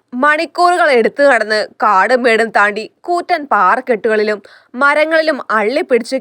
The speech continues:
കയറിയാണ് ഇഷാനി ട്രക്കിംഗ് പൂർത്തിയാക്കിയത്. യാതൊരുവിധ സുരക്ഷാ സംവിധാനങ്ങളും ദേഹത്ത്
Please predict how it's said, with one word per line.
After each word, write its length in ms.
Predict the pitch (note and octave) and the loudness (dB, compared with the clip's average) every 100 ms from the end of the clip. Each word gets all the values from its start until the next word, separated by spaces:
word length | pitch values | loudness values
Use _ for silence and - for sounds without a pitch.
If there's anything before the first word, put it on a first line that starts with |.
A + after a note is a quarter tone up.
| G#3 | 0
കയറിയാണ് 640 | F#3+ A#3 A3+ F#3+ C#4+ C4+ | 2 4 2 0 -2 -4
ഇഷാനി 400 | D4+ E4 D4 D4 | -2 0 0 -2
ട്രക്കിംഗ് 520 | - G#3 G3 A#3 C4+ G#3+ | -2 -2 -2 -12 -12 -6
പൂർത്തിയാക്കിയത്. 880 | F3+ F#3 B3 G#3+ G3+ A3 G#3 G#3+ - _ C#4+ | -8 -6 -2 -2 -2 -2 0 -2 -4 _ -2
യാതൊരുവിധ 600 | D#4+ E4 E4 F#4 F4+ E4+ | 0 0 0 -2 -2 -4
സുരക്ഷാ 440 | - A#3 A#3+ - | -2 -2 0 -2
സംവിധാനങ്ങളും 800 | D4 C#4+ C4 B3+ B3 A#3+ A#3+ C4 - | -2 -2 0 0 0 -2 -4 -6 -4
ദേഹത്ത് 480 | A3+ - C#4 B3 | -2 -2 -2 -4